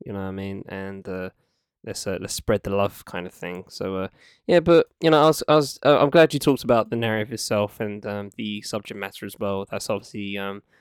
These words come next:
uh, also worthy, worthy of, um, worthy of praise. Um, but yeah, I just kinda went it at a very utopian lens, and, uh, <laughs> for, and, and for, uh, for what I wanted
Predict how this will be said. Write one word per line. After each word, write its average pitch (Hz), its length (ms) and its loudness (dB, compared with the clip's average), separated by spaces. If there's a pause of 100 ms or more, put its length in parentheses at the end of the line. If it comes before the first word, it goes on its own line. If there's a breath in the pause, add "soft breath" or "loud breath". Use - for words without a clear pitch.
(300)
uh, 101 320 -4
also 104 600 -2
worthy, 104 760 -2
worthy 107 600 0
of, 104 300 -2
um, 101 400 -6 (920)
worthy 123 280 2
of 113 100 -2
praise. 135 520 4 (480)
Um, 113 580 -2 (100)
but 151 100 4
yeah, 151 420 6
I 131 140 6
just 123 200 -4
kinda 120 220 4
went 113 180 0
it 110 120 -4
at 110 240 0
a 120 100 -2
very 110 260 0
utopian 107 580 -2
lens, 104 560 -6
and, 104 480 -4
uh, 107 160 0
<laughs> 113 140 -4
for, 131 160 6 (220)
and, 143 260 4 (120)
and 120 320 6
for, 113 280 4 (400 soft breath)
uh, 120 100 0
for 127 140 4
what 123 200 8
I 117 40 4
wanted 107 420 0